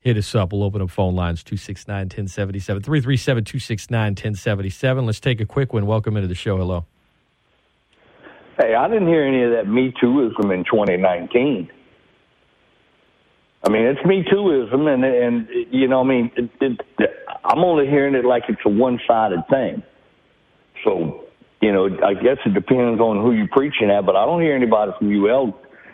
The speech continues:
Speaker 2: running around and screaming about L S U, we're good and they're terrible. I don't hear all of that going
Speaker 1: Well,
Speaker 2: on.
Speaker 1: no, I've, I've,
Speaker 2: You
Speaker 1: uh, y-, uh, I've, I've, I've heard some of it, and I, I expect it to,
Speaker 2: I don't
Speaker 1: and I've
Speaker 2: where?
Speaker 1: seen it.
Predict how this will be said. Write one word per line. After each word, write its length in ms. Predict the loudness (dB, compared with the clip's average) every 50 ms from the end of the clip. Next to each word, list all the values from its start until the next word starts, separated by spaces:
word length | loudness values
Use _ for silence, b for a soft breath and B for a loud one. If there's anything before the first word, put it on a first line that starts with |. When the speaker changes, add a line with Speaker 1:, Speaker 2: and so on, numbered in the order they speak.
| B _ _
Speaker 2:
running 240 | 0 2 2 2
around 560 | 2 2 2 2 2 2 2 2 0 0 0 -2
and 220 | -2 -4 -6 -6 -4 -4
screaming 420 | -2 0 2 2 2 2 2 2
about 580 | 2 2 2 2 2 2 0 -2 -8 -14 -20 -20 _ _ _ B B B B B B B _ _ 0
L 160 | 0 2 2
S 100 | 2 0 0 0 0 0
U, 160 | 2 2 2 2 0 0 2 2
we're 240 | 2 2 2 2
good 380 | 2 0 2 2 2 2 0 0
and 120 | -2 0
they're 180 | 0 0 0 0 -2 -2
terrible. 500 | 0 2 2 2 0 0 2 0 0 0 -2 -6 -14 -20 B B B B B B B B -2
I 80 | -2
don't 160 | 0 0 0 0
hear 160 | 2 2 2
all 240 | 0 0 0 0 0
of 100 | 0 0
that 200 | 0 -2 -2 -2
going 140 | 0 0 2
Speaker 1:
Well, 240 | 2 2 0 -2 -2
Speaker 2:
on. 60 | -2
Speaker 1:
no, 120 | 0 0 0
I've, 340 | 0 0 -2 -2 -4 -4 -4
I've, 240 | -2 -2 -2 0 0
Speaker 2:
You 220 | -2 -2 -2 -4
Speaker 1:
uh, 80 | -6 -8 -8
y-, 240 | -4 -4 -4 -2 -2
uh, 440 | -2 -2 -2 -2 -4 -6 -4 -2
I've, 320 | -2 0 -2 -2 -4 -8 -8 -4
I've, 280 | -4 -2 -2 -4 -4 -4
I've 160 | -4 -2 -2
heard 220 | -2 -2 -2 -4
some 240 | -4 -4 -2 -2 -2
of 140 | -2 -2 -2
it, 120 | -2 -2
and 280 | -2 -2 -2 -4 -4 -4
I, 240 | -4 -4 -4 -4 -6 -6 -4
I 160 | -4 -2 -4 -4 -6
expect 540 | -6 -6 -6 -6 -6 -6 -4 -4 -4 -4 -6
it 100 | -8 -6
to, 140 | -4 -4 0 0
Speaker 2:
I 100 | 2 2
don't 40 | 2
Speaker 1:
and 80 | 2 2
I've 40 | 2
Speaker 2:
where? 360 | 2 2 2 2 0 0 -2
Speaker 1:
seen 100 | -6
it. 60 | -10